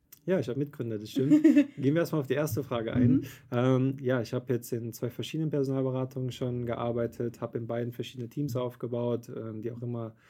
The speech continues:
Speaker 1: super erfolgreich waren. Mir sind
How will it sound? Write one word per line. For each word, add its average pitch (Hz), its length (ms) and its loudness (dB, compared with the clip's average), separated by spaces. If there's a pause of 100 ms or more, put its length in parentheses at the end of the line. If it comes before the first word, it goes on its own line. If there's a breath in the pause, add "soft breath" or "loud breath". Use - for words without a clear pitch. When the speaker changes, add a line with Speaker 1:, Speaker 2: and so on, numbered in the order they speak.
(340 soft breath)
Speaker 1:
super 139 260 0
erfolgreich 131 560 2
waren. 127 280 -2 (480 loud breath)
Mir 127 100 4
sind 180 320 -2